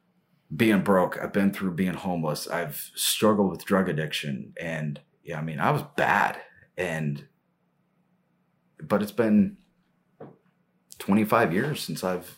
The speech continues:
you know, touched drugs. And, you know, so it's like the whole always an addict or, you know, always an alcoholic thing. I don't buy it because it's like,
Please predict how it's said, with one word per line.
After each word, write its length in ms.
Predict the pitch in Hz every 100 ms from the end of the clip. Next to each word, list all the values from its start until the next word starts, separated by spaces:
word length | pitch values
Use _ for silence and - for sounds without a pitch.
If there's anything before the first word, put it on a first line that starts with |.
| -
you 140 | 82
know, 160 | 90 98
touched 360 | 98 98 - -
drugs. 460 | 90 135 - - -
And, 400 | 82 76 73 - - - -
you 80 | 95
know, 60 |
so 200 | 95 123
it's 160 | 117 113
like 300 | 117 104 - - - - - - - _ -
the 160 | 180 107
whole 600 | 127 135 127 110 - - _ _ _ _ _ _ _ _ _ -
always 380 | 107 117 107 98
an 80 |
addict 560 | 90 87 98 92 85 -
or, 280 | 90 85 82
you 100 | 82
know, 80 | 76
always 340 | 87 120 110
an 60 | 95
alcoholic 600 | 92 101 92 110 98 -
thing. 220 | 90 92
I 140 | -
don't 160 | 165 170
buy 220 | 143 190
it 180 | - - _ _ _
because 320 | 107 104 110
it's 140 | 117 -
like, 380 | 117 101 -